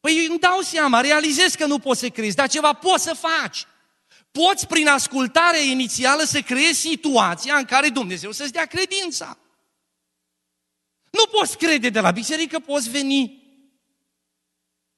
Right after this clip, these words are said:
Prin, spuneam odată cuiva: "Și eu nu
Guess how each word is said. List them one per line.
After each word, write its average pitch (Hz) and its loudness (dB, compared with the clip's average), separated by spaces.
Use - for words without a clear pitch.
Prin, 294 -2
spuneam 330 0
odată 294 2
cuiva: 277 -2
"Și 254 -8
eu 359 2
nu 403 0